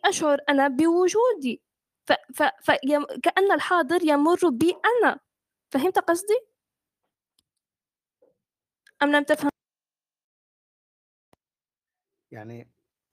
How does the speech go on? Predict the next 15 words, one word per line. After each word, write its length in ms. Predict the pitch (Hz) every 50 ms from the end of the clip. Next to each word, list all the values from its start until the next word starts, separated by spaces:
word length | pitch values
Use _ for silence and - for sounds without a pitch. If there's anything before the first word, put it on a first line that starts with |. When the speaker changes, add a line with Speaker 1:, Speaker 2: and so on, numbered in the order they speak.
| -
Speaker 2:
أنت 140 | 127 127 123
بتتكلمي 600 | 127 107 127 117 117 - - 113 120 143 151 151 131
دلوقتي 480 | 117 113 123 151 175 165 - - 156
باعتبار 880 | 143 127 113 120 110 107 110 - - 120 117 131 151 156 147 123 117 95
إن 100 | 107 113
أنت 180 | 131 131 -
متكئة 520 | 120 110 110 - - 156 160 156 143 127 113
على 360 | 104 101 95 98 104 104 104
نظرية 520 | 104 107 104 110 110 127 147 151 131 113
معينة 680 | 110 107 104 95 95 107 113 117 135 151 165 170 170 160
بتقول 380 | 143 - 120 - - 135 139 127
إن 100 | 117 110
الزمان 480 | 110 104 101 110 110 113 139 151 151 139
في 120 | - 139
شرايح. 600 | - 139 123 127 127 107 98 90 - - - _